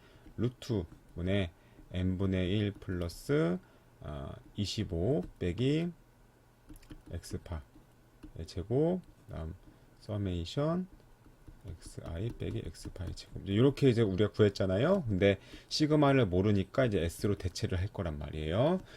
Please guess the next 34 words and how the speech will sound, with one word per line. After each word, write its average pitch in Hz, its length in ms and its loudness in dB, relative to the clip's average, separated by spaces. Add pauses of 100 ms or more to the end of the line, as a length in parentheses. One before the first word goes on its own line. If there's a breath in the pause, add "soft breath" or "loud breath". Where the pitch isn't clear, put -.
그래서 - 160 -14
그게 98 240 0
바로 92 220 0
이제 85 200 0
요 120 140 4
공식이 90 420 -2
쭉 131 340 0
되는 82 300 -2
거예요. 82 320 -8 (1300 loud breath)
그래서 117 200 6
스탠다드 165 420 10
에러부터 131 460 6
구해보면 110 600 6
일 180 240 4 (100)
점 185 360 8
이사 101 680 2 (180)
삼삼오라는 143 720 2
값이 - 260 -4
우리가 87 320 2
얻을 85 200 2
수가 90 420 -4
있겠죠. 98 760 0 (340 loud breath)
그래서 98 220 0
요거는 95 300 4
컴-, 170 160 -2 (180)
어, 87 120 -4
컴퓨터스 165 440 -2
인터벌 87 340 0
실내 180 280 4
구간을 135 300 4
구해보면 98 580 2 (560 loud breath)
여기 78 160 -6
에스티메이티드 98 640 -4
값 95 240 0